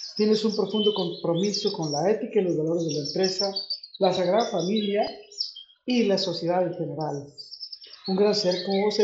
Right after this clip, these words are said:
tienes una serie de actitudes, conocimientos, habilidades, talentos y sabiduría que te permiten sobresalir en cada aspecto de tu vida, porque tienes un desempeño efectivo en tus tareas y tienes un impacto positivo en tu entorno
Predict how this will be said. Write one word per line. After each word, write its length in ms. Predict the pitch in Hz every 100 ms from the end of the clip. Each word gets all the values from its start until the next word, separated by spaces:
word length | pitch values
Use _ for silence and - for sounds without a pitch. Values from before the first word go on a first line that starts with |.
| 202
tienes 300 | 196 190 202
una 160 | 190
serie 240 | - 190 185
de 80 | 170
actitudes, 600 | - 160 - 233 233 220
conocimientos, 840 | 180 165 160 160 180 190 185 175
habilidades, 960 | 156 156 165 170 - - - - - -
talentos 400 | 175 196 214 196
y 60 |
sabiduría 680 | - 208 233 240 214 175 175 - - _ _ _ -
que 120 | 220
te 100 | -
permiten 480 | 233 233 277 285 262
sobresalir 500 | 208 190 185 196 233
en 140 | 196
cada 180 | 208 196
aspecto 480 | - - 214 - 196
de 140 | 165
tu 80 | 156
vida, 300 | 156 170 156 - - - - - -
porque 220 | - - 196
tienes 320 | 214 208 208
un 100 | 208
desempeño 460 | - 170 190 190
efectivo 480 | 190 170 - 190 196
en 60 | 190
tus 180 | 175 -
tareas 360 | 180 180 220
y 100 | 202
tienes 280 | 196 196 196
un 120 | 208
impacto 440 | 190 196 190 220 -
positivo 460 | 175 175 196 196
en 80 | 196
tu 100 | 175
entorno 460 | 170 180 180 180